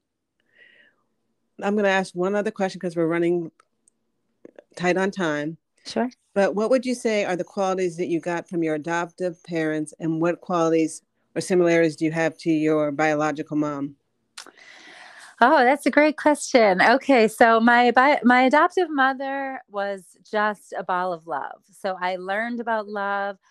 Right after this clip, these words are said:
Speaker 2: how to give love, how to receive love. I also experienced the entire spectrum of emotion with her. So I learned how to really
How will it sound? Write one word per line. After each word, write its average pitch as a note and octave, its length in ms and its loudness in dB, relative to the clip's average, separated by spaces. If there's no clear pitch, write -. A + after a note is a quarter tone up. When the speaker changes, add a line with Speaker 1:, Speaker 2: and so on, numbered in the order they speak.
Speaker 2:
how G3 120 -4
to F#3 100 -10
give G#3 340 -10
love, G3 400 -6
how F3+ 100 -10
to F3+ 100 -12
receive G3 500 -12
love. G3 360 -6
I G3+ 140 -2
also A3 360 -6
experienced G#3 680 -14
the G3 100 -10
entire F#3+ 920 -2
spectrum G3+ 540 -6
of F#3 140 -6
emotion F3+ 480 -8
with F3 160 -12
her. E3+ 340 -6
So F#3+ 100 -4
I F3 160 0
learned G#3 440 -6
how F#3+ 120 -10
to F#3 80 -8
really F#3+ 360 -10